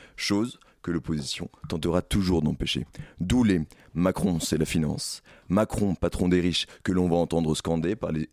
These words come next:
par les adversaires de L R E M. Et plutôt que d'assumer l'idéologie interne du parti, malgré qu'elle fasse obstacle au consensus de tous les citoyens, on va utiliser une petite technique politicienne. C'est la caution politique.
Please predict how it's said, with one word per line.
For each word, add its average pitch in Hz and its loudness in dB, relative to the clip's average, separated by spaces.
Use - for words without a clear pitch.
par 80 0
les 80 0
adversaires 76 -4
de 78 -4
L 76 0
R 73 0
E 71 -2
M. 69 -4
Et - -2
plutôt 139 -2
que - -6
d'assumer 101 0
l'idéologie 82 0
interne 92 0
du 76 -6
parti, - -8
malgré 90 2
qu'elle 76 -4
fasse - -4
obstacle 87 -4
au 73 -6
consensus 78 -6
de 76 -6
tous - -10
les 78 -2
citoyens, 82 -2
on 82 0
va 80 0
utiliser 76 -4
une 85 -4
petite - -10
technique - -8
politicienne. - -6
C'est - -2
la 80 2
caution 90 0
politique. - -2